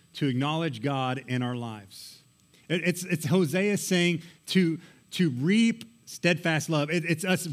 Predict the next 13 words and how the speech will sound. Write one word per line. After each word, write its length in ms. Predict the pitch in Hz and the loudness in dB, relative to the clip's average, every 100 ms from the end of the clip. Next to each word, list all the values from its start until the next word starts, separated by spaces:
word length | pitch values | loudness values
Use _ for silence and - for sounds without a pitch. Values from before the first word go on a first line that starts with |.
| 123 | 0
reaping 680 | 208 240 226 214 190 180 | 2 2 2 2 2 0
what 200 | 156 156 | -2 -2
God 280 | 127 160 151 | -2 0 0
has 180 | 147 117 | -2 -2
given 200 | 143 139 | -2 -4
to 200 | - 123 | -4 -4
us. 180 | 117 - | -4 -2
And 120 | 135 | -4
so 120 | - | 0
worship 560 | 156 135 202 208 190 - | 0 0 0 0 0 0
is 140 | 160 | -2
really 300 | 120 180 156 | -2 -2 -2
reaping. 400 | 127 160 196 101 | -2 -4 -6 -10